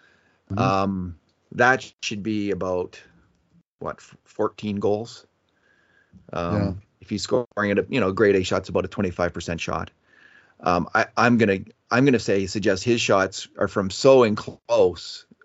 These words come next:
Speaker 2: um, that
Speaker 1: Wow.
Speaker 2: you'd expect a little higher percentage even. So he's, he's, there's some bad puck luck or some, or maybe he's just,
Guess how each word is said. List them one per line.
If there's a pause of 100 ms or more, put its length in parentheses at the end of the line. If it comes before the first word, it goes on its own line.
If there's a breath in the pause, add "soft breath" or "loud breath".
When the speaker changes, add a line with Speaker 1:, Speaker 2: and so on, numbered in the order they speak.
(160)
Speaker 2:
um,
that
Speaker 1:
Wow.
Speaker 2:
you'd
expect
a
little
higher
percentage
even. (640 loud breath)
So
he's,
he's,
there's
some
bad (100)
puck
luck
or
some, (600)
or
maybe
he's
just,